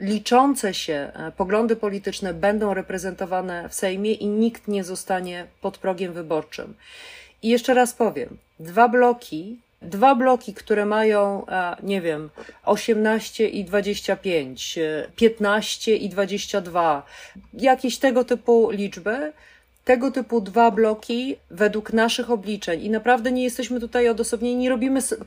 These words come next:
nie robimy dla siebie tego typu obliczeń, wygrywają, e, z pisem.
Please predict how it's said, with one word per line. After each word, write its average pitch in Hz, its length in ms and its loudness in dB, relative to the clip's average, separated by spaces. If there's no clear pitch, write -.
nie 247 120 4
robimy 269 360 4
dla 247 160 4
siebie 226 300 -2
tego 170 220 -6
typu 160 260 -6
obliczeń, 147 600 -4
wygrywają, 220 960 2
e, 190 320 -6
z - 120 -10
pisem. 151 520 -6